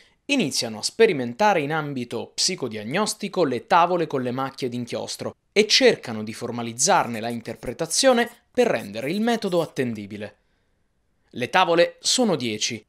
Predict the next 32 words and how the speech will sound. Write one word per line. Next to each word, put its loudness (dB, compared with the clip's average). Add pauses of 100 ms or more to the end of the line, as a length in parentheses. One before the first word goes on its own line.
(140)
e 0
sono 4
sottoposte 0
al -2
paziente -4
in -4
un -2
determinato -4
ordine, -6 (240)
una 4
alla -2
volta. -6 (1120)
Il 2
paziente 2
deve 6
fornire 0
una 0
risposta, 0 (200)
ma 0
non 2
ci 0
sono 0
limiti -8
di -10
tempo. -10 (1120)
Non 2
ci -2
sono 0
risposte -8
giuste -2
o -2
sbagliate. -6